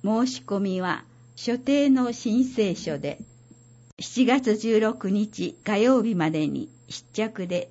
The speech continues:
農林課へ。お問い合わせは、電話八二一四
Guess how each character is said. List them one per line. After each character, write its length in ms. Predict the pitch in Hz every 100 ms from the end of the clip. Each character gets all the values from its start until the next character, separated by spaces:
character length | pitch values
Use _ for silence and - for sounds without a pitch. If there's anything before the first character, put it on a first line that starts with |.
| -
農 220 | 185 196
林 240 | 180 175 156
課 200 | 175 160
へ。 220 | 151 - - - - - -
お 80 |
問 300 | 202 254 262
い 40 | 254
合 120 | 240
わ 120 | 240
せ 200 | 254 208
は、 240 | 190 185 - _
電 380 | 180 233 233 214
話 240 | 190 185 - -
八 420 | - 208 - 262
二 420 | 262 247 220 170 -
一 400 | 196 - 156 - - _
四 320 | 185 220 240